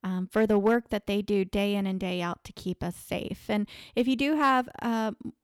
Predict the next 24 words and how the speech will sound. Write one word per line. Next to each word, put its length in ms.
if 40
you're 120
looking 260
for 140
more 180
information 880
on 300
Building 340
Safety 380
Month, 380
you 60
can 160
always 420
visit 340
D 220
H 200
C 140
D's 240
website 500
at 160
D 200
H 280
C 160
D 300